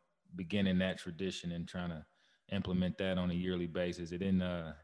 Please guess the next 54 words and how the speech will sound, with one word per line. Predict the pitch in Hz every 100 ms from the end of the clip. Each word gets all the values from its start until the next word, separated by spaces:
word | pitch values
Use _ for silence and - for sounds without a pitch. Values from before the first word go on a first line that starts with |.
| _ _
it |
didn't | 104 98 95
really | 98 101 87
happen | - 107 117 120 101
as, | 87 - 90
as | 85
often | 98 104 92
as | 87
she | -
would | 95 87
like, | 90 104 95 -
or, | 90 87 82 78 _ _ _ _ -
you | 98
know, | 90
we | 95
may | 95 92
not | 92 87
go | 92 90
the |
full | 87 98 95
seven | - 98 92 92
days | 101 98 98 87
or | 85
something. | 101 95 95 90 80 -
Um, | 92 90 87 82 80 _ _ _ _ _ _
but | 107
I | 117
don't | 139
think | 143 117
my | 95 90
stepdad | - 120 127 104 98 95 92
really | 92 87
bought | 92 95
into | 95 90 - 92
it. | 90
I | 87
think, | - 95
you | 120
know, | 110
he | 123
kinda | 113 175 147
had | 151 135
a, | 107 - - -
you | 147
gotta | 185 170
had | 160
a | 139
whole | 147 143
team | 117 151 147 120
on | 107 98
board | 107 120 113 101
if | 92 104
you |
tryna, | 95 110 101 90